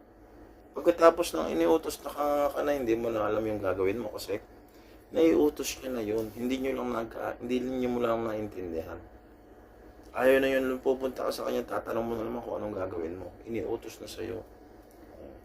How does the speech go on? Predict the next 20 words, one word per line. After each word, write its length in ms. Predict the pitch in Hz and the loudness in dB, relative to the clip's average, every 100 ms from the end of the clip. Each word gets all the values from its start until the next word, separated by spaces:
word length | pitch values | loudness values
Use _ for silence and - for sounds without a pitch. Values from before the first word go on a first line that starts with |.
| - | 2
Kaya, 320 | 110 131 - - - - - - | 6 6 6 -2 -20 -20 -20 -2
diyan 200 | 120 127 | 4 4
pa 120 | 120 | 2
lang 120 | 117 113 | 0 0
sa 160 | - | -4
Pilipinas, 760 | 95 95 92 120 101 80 - - | -6 -4 -4 -2 -2 -4 -8 -12
pag-aralan 720 | - - - - 104 113 92 | -14 -14 -10 -4 2 4 4
na 120 | 95 87 | 0 -2
lahat 280 | 107 117 - - - - - - - - - | -2 -4 -6 -18 -20 -20 -20 -20 -20 -20 -12
ang 160 | 95 | -8
dapat 320 | 95 104 90 87 | 0 0 0 -6
pag-aralan. 680 | - 82 - 82 80 78 - - - - - - - - - - - - - - - - - - | -6 -10 -8 -4 -4 -4 -6 -12 -20 -20 -20 -20 -20 -20 -20 -20 -20 -20 -16 -16 -18 -20 -18 -10
Una, 320 | 98 107 - | -6 -2 0
unang-una, 640 | 120 123 117 120 113 113 117 - - - - - - - | 2 2 2 4 4 4 2 0 -16 -20 -20 -20 -20 -14
ha, 160 | - 104 - - | -8 -8 -10 -4
bago 280 | 92 95 101 | 2 2 2
pa 120 | 98 | 0
ma-high 400 | 98 98 104 98 | 0 2 4 4
blood 240 | 92 90 - | 4 0 0
yan, 320 | 90 85 | -2 -2